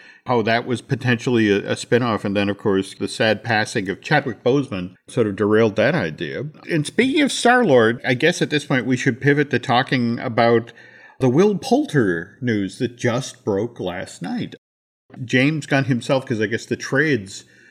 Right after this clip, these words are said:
uh, broke this news on Monday. And so James hopped on Twitter to say, "As you guys know, I often strike down false rumors. So, um, welcome to the Guardians family, Will Poulter.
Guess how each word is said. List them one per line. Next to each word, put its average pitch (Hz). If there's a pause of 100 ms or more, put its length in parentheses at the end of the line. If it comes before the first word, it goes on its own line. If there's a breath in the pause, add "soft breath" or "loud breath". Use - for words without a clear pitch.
(320 soft breath)
uh, 107
broke 101
this 117
news 107
on 98
Monday. 101
And 107
so 104 (120)
James 139
hopped 127
on 120
Twitter 113
to 110
say, 107 (460)
"As 143
you 151
guys 131
know, 147
I 107
often 117
strike 117
down 113
false 113
rumors. 127
So, 117
um, 143
welcome 180
to 185
the 208
Guardians 226
family, 233
Will 147
Poulter. 196